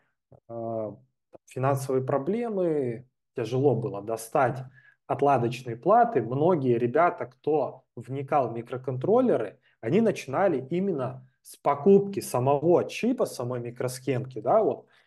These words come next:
так вот они выглядели, такие вот были здоровые, ну, тут у меня и маленькие есть, сами их распаивали, и, конечно, вот это пугало многих. Высокий порог входа был, да,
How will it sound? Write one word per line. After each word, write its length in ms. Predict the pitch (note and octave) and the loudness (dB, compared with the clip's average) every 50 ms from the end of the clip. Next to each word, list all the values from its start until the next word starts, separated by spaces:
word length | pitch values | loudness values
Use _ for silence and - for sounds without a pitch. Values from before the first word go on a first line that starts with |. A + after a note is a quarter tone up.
| _ _ _ _ _ | _ _ _ _ _
так 240 | - A#2+ B2 B2+ B2+ | 0 0 0 0 -2
вот 140 | B2 B2+ - | -10 -8 -8
они 180 | A#2 A2 G#2+ A2 | -8 -6 -6 -4
выглядели, 840 | G#2+ C3+ F#3+ A#3 B3 A3+ A3+ G3 E3 C3+ B2 A#2+ A2 G#2+ G#2+ - - _ _ _ _ _ _ _ _ _ _ _ _ _ | 0 2 2 2 4 2 4 2 2 2 0 -2 -2 -2 -6 -10 -12 _ _ _ _ _ _ _ _ _ _ _ _ _
такие 360 | - A#2 C3 - B2 G#2+ G#2+ G#2 | -10 -10 -8 -6 -6 -6 -6 -6
вот 320 | G2+ G2+ G2+ G2+ - - _ _ _ _ _ _ _ _ _ _ _ _ - | -8 -10 -12 -14 -16 -20 _ _ _ _ _ _ _ _ _ _ _ _ -10
были 280 | A#2+ - B2+ A2 G#2 | -2 0 0 2 2
здоровые, 1120 | G2+ G2+ G2 A#2 A2+ A2+ D3+ F#3 G#3 G#3+ G#3 G3+ F#3+ F#3 E3+ D#3+ D#3 D#3 D3+ C#3+ C3+ C#3 - _ _ _ _ _ - | 0 -2 0 0 2 4 6 8 8 8 8 8 8 8 8 8 6 6 4 2 -2 -8 -14 _ _ _ _ _ -16
ну, 60 | B2+ | -12
тут 200 | B2+ - A#2+ B2 | -8 -8 -8 -8
у 40 | B2 G#2 | -8 -12
меня 240 | G#2 G#2 G#2 G2+ | -12 -12 -10 -8
и 40 | G#2 | -4
маленькие 640 | A2 C3+ D#3+ F3+ E3+ D#3+ C#3+ - - C#3 C3 B2 A#2+ | 0 2 2 4 2 2 0 0 0 2 2 4 4
есть, 340 | A#2+ A#2 A2+ A#2 - - _ _ _ _ _ | 2 2 0 -4 -8 -18 _ _ _ _ _
сами 400 | - - - E3+ E3 E3+ D#3+ C#3 B2+ | -8 -2 2 2 2 4 2 2 0
их 120 | B2 B2+ | 0 2
распаивали, 800 | C3+ B2+ B2 - - - - E3+ G3+ A#3 B3 G#3+ D3+ C3+ B2+ B2+ C3 | 0 -2 -2 -4 -4 -2 2 2 4 4 4 4 4 2 2 2 2
и, 100 | C3 C3 | 0 0
конечно, 460 | B2+ D3 C#3+ E3+ G#3+ A#3+ A#3 - F#3 | 0 -2 -2 0 -2 -2 -2 -4 -4
вот 300 | D#3+ C#3+ D#3 D#3+ D#3+ - | -2 -2 -2 -2 -4 -4
это 240 | E3 D#3+ E3 D#3+ F3 | -6 -6 -6 -6 -8
пугало 500 | E3 - F3 E3+ F3 F3+ D#3 C3+ A#2+ A2+ G#2+ | -8 -8 -8 -4 -2 0 0 0 -2 -4 -8
многих. 400 | G#2+ G#2+ G#2 G2+ G2+ F#2+ F#2+ _ _ _ _ _ _ _ _ _ _ _ - F3 _ - | -10 -16 -20 -20 -20 -20 _ _ _ _ _ _ _ _ _ _ _ _ -20 -18 _ -6
Высокий 680 | C3 B2+ C#3+ C3 - G3 G3 G3 - D3+ A#2+ G#2+ - - - - - | -4 -4 -2 2 2 2 2 4 4 2 2 2 0 -6 -10 -4 0
порог 240 | C#3+ C#3 C#3+ C3+ - | 2 2 2 2 0
входа 400 | - - - D#3 C#3 A2+ G#2 G2 | -4 2 4 4 4 4 0 -6
был, 220 | G2+ G#2 G#2 G2 | -6 -8 -8 -4
да, 380 | G2 B2+ D#3 G3 G3+ - - | 0 0 0 0 -2 -4 -10